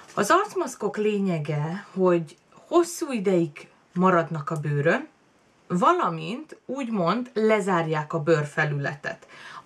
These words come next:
ami azt is elősegíti, hogy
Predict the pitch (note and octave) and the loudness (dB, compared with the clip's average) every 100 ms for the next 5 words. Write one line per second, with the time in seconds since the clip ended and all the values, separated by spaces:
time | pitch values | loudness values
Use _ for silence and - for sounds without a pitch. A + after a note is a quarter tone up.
0 | - A3 D#4+ A3 - D4+ - F4 - F#3 | 2 2 2 0 0 0 2 0 2 2
1 | F3 D#3+ F3 D#3+ D#3+ D3 A3 D4 - F3 | 2 2 0 -2 -4 -6 -6 -6 2 2
2 | D#3+ | 2